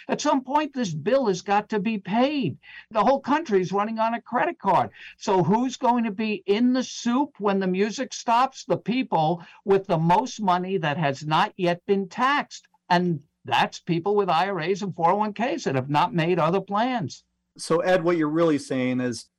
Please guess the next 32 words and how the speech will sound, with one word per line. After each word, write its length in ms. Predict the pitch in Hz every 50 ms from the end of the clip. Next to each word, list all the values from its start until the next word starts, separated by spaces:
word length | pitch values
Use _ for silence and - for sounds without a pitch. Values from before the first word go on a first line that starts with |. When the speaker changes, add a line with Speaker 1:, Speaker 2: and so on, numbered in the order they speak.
| _ _ _
Speaker 2:
even 220 | 170 175 165 190 185
though 140 | 175 180
the 100 | 156 147
government 480 | 135 - 151 151 135 156 151 135 123 -
promised 480 | - - 151 147 143 143 139 135 - -
that 220 | 143 135 131 135
tax 340 | - 156 156 156 - - -
increases 540 | 147 139 - - 143 135 135 - 139 120 113
would 140 | 135 127 -
only 320 | - 156 147 147 151 143
impact 320 | 139 135 139 139 135 - -
the 80 | 139
wealthy, 580 | 120 123 131 135 135 - 202 208 208 190 - - _ _ _ _
that, 280 | - 131 143 147 143 - -
are 80 | 156 151
you 100 | 156 165
saying 300 | - - 170 165 160 135
that 60 | 127
that's 260 | 139 147 151 - -
not 180 | 156 143 139 139
true, 200 | - 143 143 139
that 160 | 143 139 127
it's 100 | 123 -
gonna 160 | - 139 139
hit 140 | 143 135 131
everybody? 560 | 131 120 135 147 135 156 151 156 170 170 170 - _ _ _ -
Speaker 1:
Gonna 240 | 302 294 285 277 254
hit 120 | 320 302
everybody 720 | 277 277 302 - 349 311 262 175 185 175 170 165 170 175 175
at 120 | 165 -
some 320 | - - 247 214 190 160 -
point. 400 | - 240 294 302 233 135 -